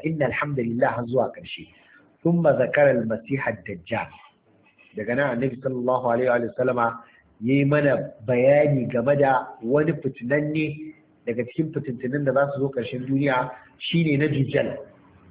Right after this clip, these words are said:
Dujjal da kake ji, to wani fitina ne wanda Annabi ya yi wa sahabbai karatu a kan shi.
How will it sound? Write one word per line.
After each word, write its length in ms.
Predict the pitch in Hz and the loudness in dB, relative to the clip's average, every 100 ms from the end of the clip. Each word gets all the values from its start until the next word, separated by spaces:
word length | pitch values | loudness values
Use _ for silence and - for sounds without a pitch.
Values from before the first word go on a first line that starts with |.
| - 123 | -6 4
Dujjal 400 | 180 175 233 180 | 6 8 6 4
da 80 | |
kake 360 | 156 190 175 143 | 2 2 2 0
ji, 240 | 147 147 - - - - - _ _ _ _ - | -2 -6 -10 -18 -20 -20 -20 _ _ _ _ 2
to 80 | |
wani 200 | 151 185 208 | 4 6 4
fitina 380 | 175 196 185 | 2 2 2
ne 80 | 156 | 4
wanda 220 | 156 170 | 2 2
Annabi 320 | 135 143 156 147 | 2 0 2 4
ya 100 | 156 | 6
yi 80 | |
wa 120 | 165 127 | 6 4
sahabbai 400 | 120 110 - 139 | 0 -2 -2 0
karatu 340 | 131 110 - | 2 0 2
a 120 | 120 107 | 0 -2
kan 180 | 104 | -6
shi. 260 | 90 - - | -8 -14 -18